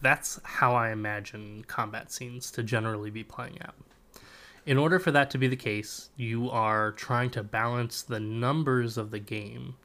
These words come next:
to help you accomplish that. So the goal,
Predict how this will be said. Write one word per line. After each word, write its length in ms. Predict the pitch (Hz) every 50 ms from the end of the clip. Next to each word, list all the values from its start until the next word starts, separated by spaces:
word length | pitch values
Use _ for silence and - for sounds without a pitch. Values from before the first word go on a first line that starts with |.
| _ _
to 280 | - - 120 110 107 101
help 380 | - - - 120 113 117 - -
you 320 | 113 110 110 110 110 117 -
accomplish 600 | 120 - - - 117 98 - - - - - -
that. 240 | - - - 151 - - _ - - - - - - -
So 140 | - - 123
the 100 | 113 113
goal, 720 | 107 - - 135 160 175 175 160 147 131 123 120 117 123